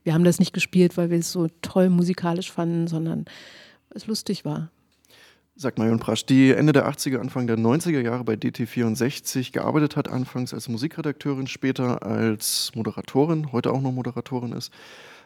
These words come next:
Speaker 2: Ähm, und, äh, wir waren schon bei einigen Beispielen, wie vor allem am neunzehnhundertneunundachtzig bei D T vierundsechzig das ein oder andere gesagt wurde, was jetzt im Politbüro vermutlich nicht ganz so gut ankam.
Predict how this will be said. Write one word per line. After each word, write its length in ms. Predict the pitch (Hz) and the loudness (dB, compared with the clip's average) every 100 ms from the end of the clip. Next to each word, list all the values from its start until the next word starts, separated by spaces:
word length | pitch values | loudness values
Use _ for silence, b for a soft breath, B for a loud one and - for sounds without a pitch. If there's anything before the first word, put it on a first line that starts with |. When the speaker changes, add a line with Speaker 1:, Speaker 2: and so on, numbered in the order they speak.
| _ - | _ -12
Speaker 2:
Ähm, 580 | 107 107 107 107 113 - | -10 -6 -6 -6 -6 -6
und, 420 | 120 120 113 - | -2 -2 -2 -4
äh, 220 | 117 113 107 107 | 0 0 -2 -4
wir 320 | 117 107 101 | 2 2 2
waren 320 | 113 107 135 151 | 0 2 2 2
schon 220 | - 131 | 4 4
bei 80 | 113 | 4
einigen 260 | 131 123 | 0 -2
Beispielen, 800 | 107 117 - - 156 151 151 131 127 123 | -2 -2 -4 -6 -4 -2 -4 -8 -12 -8
wie 80 | 123 | -6
vor 220 | - 107 | -2 2
allem 120 | 113 | 2
am 160 | 110 123 | 0 0
neunzehnhundertneunundachtzig 1000 | 117 117 113 113 113 117 - - 135 - | -2 0 -2 0 0 0 -2 -8 -8 -2
bei 100 | 110 | 0
D 120 | 120 | 2
T 160 | 127 | 0
vierundsechzig 600 | 113 117 110 107 131 - 120 | 0 0 0 -2 -4 -8 -6
das 160 | 113 | -4
ein 160 | - 127 | 0 2
oder 160 | 123 | 4
andere 240 | 113 120 120 | 2 2 0
gesagt 440 | 113 107 120 - | 2 2 2 4
wurde, 240 | 139 131 117 | 6 6 4
was 180 | 113 | 2
jetzt 240 | 120 117 - 180 B B B B B B B _ | 0 -2 -6 -12 B B B B B B B _
im 180 | 135 123 | 2 2
Politbüro 520 | 110 131 147 - 135 | 4 4 4 4 2
vermutlich 420 | 127 123 117 - 127 | 4 2 0 0 -2
nicht 140 | 143 | 0
ganz 180 | 160 156 | 0 -2
so 120 | 147 | -2
gut 180 | 143 151 | -2 -4
ankam. 480 | 131 151 151 151 | -4 -4 -4 -6